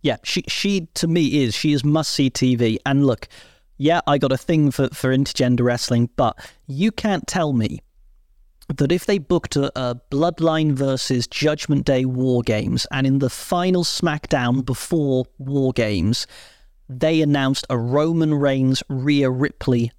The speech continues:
match. And even if they never delivered it, even if it was like McMahon Austin when Dude Love comes out and ruins it, you cannot tell me that that would not keep eyeballs on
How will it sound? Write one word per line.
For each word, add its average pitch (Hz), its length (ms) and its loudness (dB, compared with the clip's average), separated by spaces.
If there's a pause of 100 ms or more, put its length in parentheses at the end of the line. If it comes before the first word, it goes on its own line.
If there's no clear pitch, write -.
match. 131 580 -4
And 139 100 0
even 220 200 4
if 254 80 0
they 240 120 2
never 214 360 2
delivered 156 420 0
it, 107 160 -2
even 185 220 0
if 190 100 0
it 190 80 0
was 156 140 0
like 147 220 0
McMahon 156 560 0
Austin 143 420 0
when 131 180 4
Dude 143 260 0
Love 139 200 -2
comes 135 220 0
out 127 120 -2
and 131 160 0
ruins 127 260 2
it, 123 80 0
you 156 160 -2
cannot - 440 -2
tell 202 260 0
me 117 280 0 (380)
that 143 180 -2
that 170 200 -2
would 151 120 2
not 165 220 0
keep - 280 -2
eyeballs 139 560 0 (100)
on 180 280 2